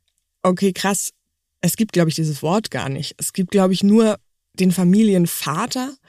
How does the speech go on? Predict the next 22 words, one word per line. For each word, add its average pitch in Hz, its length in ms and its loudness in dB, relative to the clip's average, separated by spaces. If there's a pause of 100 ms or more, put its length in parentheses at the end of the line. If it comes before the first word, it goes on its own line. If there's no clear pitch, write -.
(420)
Und 190 200 2
dann 185 100 2
denkt 202 260 0
man 220 140 -2
in 196 140 -4
der 185 80 0
Gesellschaft 180 520 -2
immer 202 220 -2
so, 190 320 0 (460)
„Uh, 208 460 2
das 175 160 0
ist 180 100 -2
ja 165 80 0
ein 156 100 -2
toller 175 400 0
Familienvater, 147 1040 -2
der 160 220 -2
ist 165 140 -2
ja 156 120 -4
wirklich 156 380 -8
da.“ 175 380 -2 (100)
Und 160 280 -6